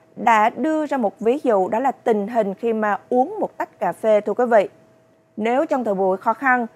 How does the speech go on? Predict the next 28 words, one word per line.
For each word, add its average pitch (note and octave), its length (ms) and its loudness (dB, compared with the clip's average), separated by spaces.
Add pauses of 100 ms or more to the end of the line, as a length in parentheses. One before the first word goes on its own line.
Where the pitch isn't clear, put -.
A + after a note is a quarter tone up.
(420)
một C#4 180 4
số D#4 320 2
người B3+ 180 4
Canada C4 380 2
có D4+ 140 -2
thể G#3+ 220 0
sẽ A#3+ 120 -8
bắt G#4+ 220 -10
đầu A3+ 160 2
cắt - 240 -10 (100)
giảm G#3+ 320 0
những G#3 180 -4 (120)
thứ C#4 180 -4 (140)
tốt F#4+ 200 -2
đẹp B3 260 2 (380)
như C#4+ 240 2
là A#3+ 160 2
mua D4+ 380 0
một B3 220 -6
ly G#3+ 140 -2
cà G3+ 140 -4
phê B3 360 4 (440)
và F#3+ 140 -6
thay A#3 220 2
vào G#3+ 140 2
đó A3+ 340 2 (300)
là A3+ 100 -4
họ A3 200 -4